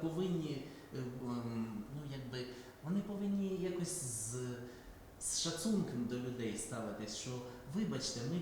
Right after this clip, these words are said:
тут змушені контролювати, а вони ставляться до цього як до місця, е, заробітку, е, грошей. Але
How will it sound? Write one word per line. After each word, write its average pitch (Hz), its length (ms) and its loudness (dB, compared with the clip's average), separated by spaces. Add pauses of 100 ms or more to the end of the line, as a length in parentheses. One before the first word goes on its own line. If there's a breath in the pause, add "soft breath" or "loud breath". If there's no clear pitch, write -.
тут 156 140 0
змушені 151 480 2
контролювати, 120 800 -2
а 107 40 -6 (140)
вони 180 160 2
ставляться 190 460 0
до 147 180 0
цього 160 160 0 (120)
як 113 280 -2
до 131 60 0
місця, 139 420 -2 (460 loud breath)
е, 113 160 0 (840)
заробітку, 131 600 -2
е, - 680 -6 (340)
грошей. 120 320 -2 (120)
Але 135 100 -2